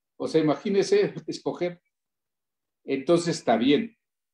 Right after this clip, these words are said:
Eh, son bromas, ¿eh? No se vayan a enojar, para ilustrar un poco las barbaridades que hace uno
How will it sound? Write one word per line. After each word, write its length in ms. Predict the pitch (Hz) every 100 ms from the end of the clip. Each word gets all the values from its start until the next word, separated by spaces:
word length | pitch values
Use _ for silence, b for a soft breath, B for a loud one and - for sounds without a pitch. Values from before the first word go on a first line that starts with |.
| _ _
Eh, 760 | 87 - 95 - - - - -
son 240 | - 220
bromas, 420 | 160 127 104 90 135
¿eh? 120 | 165
No 80 | 151
se 140 | 143
vayan 240 | 143 135
a 20 | 101
enojar, 420 | 87 - 85 - _ _
para 260 | 110 107
ilustrar 480 | 107 95 95 123 123
un 240 | 113 113 -
poco 520 | 104 - 101 98 _ _ _ _ _ _
las 440 | - 90 85 85 -
barbaridades 720 | 98 98 98 92 110 110 -
que 180 | - 92
hace 260 | 90 - 87
uno 480 | 90 90 78 -